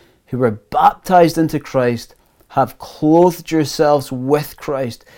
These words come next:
There is neither Jew nor Gentile, neither slave nor free. There is, nor is there male and female, for you are all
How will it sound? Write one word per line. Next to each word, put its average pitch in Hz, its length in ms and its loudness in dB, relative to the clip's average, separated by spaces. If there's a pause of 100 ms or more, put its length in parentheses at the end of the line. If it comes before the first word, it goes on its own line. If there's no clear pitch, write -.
(180)
There 147 160 0
is 139 180 0
neither 180 480 2
Jew 147 600 0 (300)
nor 123 200 -4
Gentile, 120 760 -6 (520)
neither 135 300 0
slave 156 880 -2 (440)
nor 127 320 -4
free. 98 500 -14 (640)
There 123 180 -2
is, 123 260 -2 (1080)
nor 147 320 4
is 170 200 2
there 135 300 2 (140)
male 139 800 0 (120)
and 123 160 -6
female, 98 500 -10 (500)
for - 220 -6
you 127 200 -2
are 123 280 -2
all 160 540 2